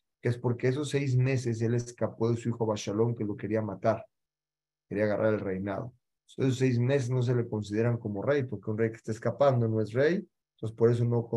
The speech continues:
no consideraron esos seis meses.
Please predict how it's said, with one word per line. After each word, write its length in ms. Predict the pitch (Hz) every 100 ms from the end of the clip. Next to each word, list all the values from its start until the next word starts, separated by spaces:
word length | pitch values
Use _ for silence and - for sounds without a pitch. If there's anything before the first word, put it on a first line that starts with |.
| 110
no 420 | 113 117 120 120
consideraron 800 | - 107 104 101 101 113 123 120 -
esos 500 | 110 104 110 117 - _ _ _ _ _ _ _ _ _ _ _ _ _
seis 380 | - - 101 98
meses. 500 | 87 - - _ _